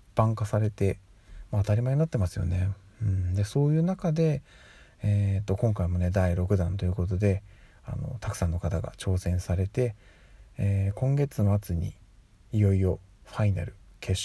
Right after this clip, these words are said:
勝戦が行われるんですけれども、なんかね、うん、私も見てますけど、やっぱりね、うん、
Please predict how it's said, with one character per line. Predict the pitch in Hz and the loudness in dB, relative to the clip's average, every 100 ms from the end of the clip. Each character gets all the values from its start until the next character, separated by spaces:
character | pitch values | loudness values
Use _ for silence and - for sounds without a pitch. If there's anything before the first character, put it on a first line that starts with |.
| - | -2
勝 | 120 104 | 0 0
戦 | 90 85 | 0 -4
が | 82 | -4
行 | - 92 | -2 0
わ | 87 | 2
れ | 90 | 0
る | 90 95 | 0 0
ん | 85 | 0
で | 87 | -2
す | - | -6
け | - | -4
れ | 87 | -2
ど | 82 92 | -2 0
も、 | 92 95 87 101 - - - - - - - - - - - - | 2 2 0 -6 -18 -20 -20 -20 -20 -20 -20 -20 -20 -20 -20 0
な | 101 | 2
ん | 101 | 2
か | 92 | 0
ね、 | 87 92 90 85 85 95 - 104 | 2 2 2 0 -2 -8 -6 0
う | |
ん、 | 92 92 90 90 87 92 | 2 4 4 2 0 0
私 | 92 101 113 | 0 0 2
も | 104 | 2
見 | 117 160 | 2 2
て | 175 | 2
ま | 127 92 | 2 2
す | - - | -2 -6
け | 90 | -2
ど、 | 95 95 92 - - - - - - - - - | 2 4 2 -2 -6 -18 -20 -20 -20 -20 -20 -6
や | 87 | -4
っ | - - | -4 -4
ぱ | 143 | 0
り | 143 | 2
ね、 | 101 95 95 95 95 101 - - - - | 2 2 2 2 2 0 -4 -18 -20 -6
う | 107 | 0
ん、 | 98 92 101 104 110 - - - | 0 0 -2 -2 -2 -4 -8 -10